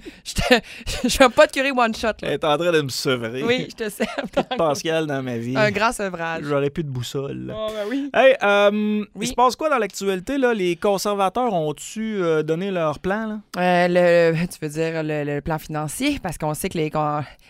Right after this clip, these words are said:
Speaker 1: les partis actuels n'avaient rien à livrer pendant les débats, et pourtant, ils les avaient sur papier depuis longtemps. Lambert Drainville nous l'a rappelé en chronique la semaine dernière.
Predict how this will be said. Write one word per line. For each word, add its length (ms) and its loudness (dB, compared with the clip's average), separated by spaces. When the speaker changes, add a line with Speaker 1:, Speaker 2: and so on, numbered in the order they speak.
Speaker 1:
les 160 2
partis 440 2
actuels 380 0
n'avaient 240 4
rien 240 -2
à 80 2
livrer 480 -2
pendant 540 6
les 200 2
débats, 400 2
et 100 0
pourtant, 520 0
ils 100 -2
les 180 0
avaient 240 4
sur 140 -4
papier 280 0
depuis 220 -4
longtemps. 320 -2
Lambert 280 0
Drainville 240 0
nous 100 0
l'a 120 0
rappelé 280 -2
en 60 -2
chronique 320 -8
la 120 -6
semaine 220 -8
dernière. 440 -4